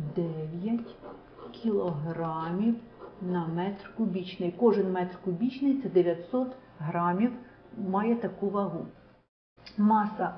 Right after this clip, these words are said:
оболонки гондоли становить,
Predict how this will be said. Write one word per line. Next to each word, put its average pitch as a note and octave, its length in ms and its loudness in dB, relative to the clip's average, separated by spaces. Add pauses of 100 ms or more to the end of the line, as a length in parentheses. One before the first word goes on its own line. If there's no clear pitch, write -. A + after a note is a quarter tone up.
оболонки G3 840 2
гондоли F#3+ 640 4 (100)
становить, F#3+ 580 -2